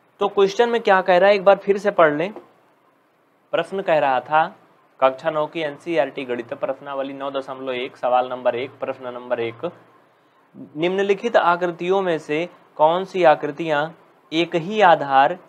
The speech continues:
और एक ही समांतर रेखाओं के बीच स्थित हैं? ऐसी स्थिति में उभयनिष्ठ आधार मतलब कॉमन आधार और दोनों समांतर रेखाएं लिखिए, और दोनों समांतर रेखाएं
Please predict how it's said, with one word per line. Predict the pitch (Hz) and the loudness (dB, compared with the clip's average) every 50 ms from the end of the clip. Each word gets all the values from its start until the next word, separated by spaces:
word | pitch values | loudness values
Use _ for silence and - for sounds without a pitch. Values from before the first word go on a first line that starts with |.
| _ _ - | _ _ 0
और | 147 160 156 | 0 0 0
एक | - 151 156 160 156 - 156 | -2 -2 -4 -4 -2 -4 -6
ही | 143 170 196 | -6 -8 -8
समांतर | 190 190 165 156 147 143 143 143 165 156 | -6 -4 -2 -2 -2 -2 -2 -2 -2 0
रेखाओं | 151 151 143 - - 135 131 135 135 | 0 -2 -4 -4 -4 -4 -4 -2 -4
के | 131 - 135 131 | -6 -8 -10 -10
बीच | 123 139 151 160 - 139 | -8 -10 -12 -12 -12 -14
स्थित | 123 - - - 123 117 113 | -16 -16 -16 -16 -16 -16 -12
हैं? | 113 135 147 143 113 98 - _ _ _ _ _ _ _ _ _ _ _ _ _ _ _ _ _ _ _ | -6 -6 -4 -4 -6 -10 -16 _ _ _ _ _ _ _ _ _ _ _ _ _ _ _ _ _ _ _
ऐसी | 135 143 151 151 - 151 131 | 2 2 2 0 -6 -10 -10
स्थिति | - - 120 117 123 135 143 | -10 -12 -12 -10 -10 -10 -8
में | 147 147 151 156 156 - - _ _ _ - | -6 -4 -6 -6 -6 -10 -16 _ _ _ -8
उभयनिष्ठ | 135 135 135 151 165 165 175 185 175 - 151 | -6 2 4 4 4 4 2 -2 -2 2 4
आधार | 127 123 123 120 120 117 120 127 139 156 156 - - _ _ _ - | 4 4 4 4 4 4 4 6 4 4 0 -8 -20 _ _ _ -6
मतलब | 131 131 143 151 147 - | -4 -2 -2 -2 -2 0
कॉमन | - 143 139 151 165 180 185 160 | 2 2 2 2 2 0 0 2
आधार | 139 127 117 117 113 113 117 123 139 160 170 - _ _ _ - | 0 0 0 0 2 4 4 4 4 2 -4 -14 _ _ _ -2
और | - 127 127 131 147 - - - - _ _ - | 2 4 6 6 6 4 0 -4 -12 _ _ -8
दोनों | 127 135 139 151 165 170 | -6 -4 -4 -2 -4 -4
समांतर | - 147 131 131 127 131 127 143 139 | -4 -4 -4 -4 -4 -4 -2 -2 -2
रेखाएं | 131 123 117 113 - 131 131 139 | -2 -2 -4 -6 -6 -6 -6 -6
लिखिए, | 135 139 135 139 - 165 165 151 117 104 - - _ _ _ _ _ _ _ _ _ | -6 -8 -10 -10 -8 -6 -4 -4 -4 -6 -10 -18 _ _ _ _ _ _ _ _ _
और | 123 127 135 147 170 196 196 - - _ _ _ _ _ | 2 4 6 6 6 4 2 -4 -12 _ _ _ _ _
दोनों | - 127 139 147 160 170 165 | -4 -2 0 0 0 -2 0
समांतर | 156 147 139 139 139 139 147 139 131 | 0 0 0 0 -2 -2 -2 0 0
रेखाएं | 135 131 123 - 131 123 131 143 170 196 208 | 0 -2 -2 -4 -4 -4 -2 -2 -2 -4 -6